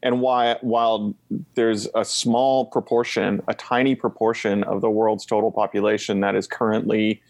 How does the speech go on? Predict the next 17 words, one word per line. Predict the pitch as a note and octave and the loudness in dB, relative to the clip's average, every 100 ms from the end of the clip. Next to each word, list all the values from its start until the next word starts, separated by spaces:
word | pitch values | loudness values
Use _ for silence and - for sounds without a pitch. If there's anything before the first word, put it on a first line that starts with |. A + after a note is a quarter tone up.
| _ _ _ - | _ _ _ 0
actually | A2+ A2 - A#2+ A2+ A2 G#2+ | 0 -2 -2 2 4 2 2
infected | G#2 G2 G2 - G2 | 0 0 -2 -2 -4
with | - | -2
the | F#2+ | 0
virus, | G2+ F#2+ F#2+ A2 - - - _ _ _ _ _ - | 2 2 0 -2 -6 -14 -16 _ _ _ _ _ 0
um, | G#2+ G#2+ G#2+ G#2+ - _ | 2 2 2 0 -4 _
a | B2+ B2 | 0 0
huge | - - C#3+ F3+ E3 C3+ | -4 0 2 4 2 0
proportion | C#3 A#2 A2+ G#2+ A#2 F#2+ F#2+ - _ | -2 2 0 0 0 0 0 -4 _
of | G2+ F#2 | 0 2
the | G2 | 0
world's | G2+ F#2+ | 0 0
population | G#2 F#2 F#2+ F#2+ F#2+ F#2+ F#2 G2 - _ _ _ _ | -2 0 0 0 0 -2 -2 -2 -6 _ _ _ _
is | A#2+ A2+ A2+ G#2 F#2+ - - _ _ _ _ _ _ _ _ _ _ - _ | 0 2 2 0 -6 -10 -12 _ _ _ _ _ _ _ _ _ _ -20 _
gripped | - A#2+ B2 C3 A#2 | -2 2 2 0 0
with | G#2+ G#2 G2+ | 2 2 0
fear | - - B2 A#2+ F#2 | -6 -2 2 4 2